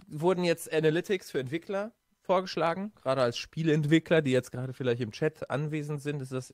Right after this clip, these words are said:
ganz interessant. Man kann mittlerweile eine, ähm, Spieleentwicklungsfirma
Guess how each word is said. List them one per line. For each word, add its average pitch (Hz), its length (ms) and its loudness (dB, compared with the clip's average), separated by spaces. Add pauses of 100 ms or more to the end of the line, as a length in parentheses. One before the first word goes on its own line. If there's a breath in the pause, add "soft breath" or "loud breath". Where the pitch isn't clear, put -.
ganz 123 240 0
interessant. 131 680 -2
Man 123 100 2
kann 139 320 0
mittlerweile 127 520 0
eine, 110 340 -4 (500 soft breath)
ähm, 104 640 0 (340)
Spieleentwicklungsfirma 139 1300 0